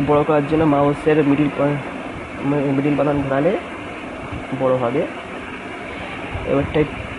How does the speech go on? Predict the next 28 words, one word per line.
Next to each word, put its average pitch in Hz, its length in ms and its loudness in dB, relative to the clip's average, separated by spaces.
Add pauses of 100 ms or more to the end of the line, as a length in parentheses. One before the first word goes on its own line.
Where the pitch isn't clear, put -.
(180)
হইল 151 220 4 (580)
এই 156 120 6
অপশনটা, 127 520 2
এই 147 120 8
অপশনটা 185 280 4
ফুল 175 240 4
স্ক্রিন 156 260 4
হয়ে 156 140 6
যাবে। 147 260 6 (1700)
ফুল 151 180 4
স্ক্রিন 180 280 0 (560)
একে 147 280 0
কাটার 135 260 4
জন্য 151 360 4 (1040)
কি 147 80 2
ল্যাপটপের 147 500 4 (140)
এক্সারসাইজ 156 420 0 (140)
কর্নার 143 340 4
যে 151 160 4 (160)
ই-, 151 200 0
এ-, 143 500 0
ইএসসি, 165 460 2 (280)
এই 143 100 2
বাটন 139 260 2 (760)
টি-, 139 80 -2 (340)
টিপলে 170 320 0 (580)
কেটে 131 180 -2
যাবে। - 260 -2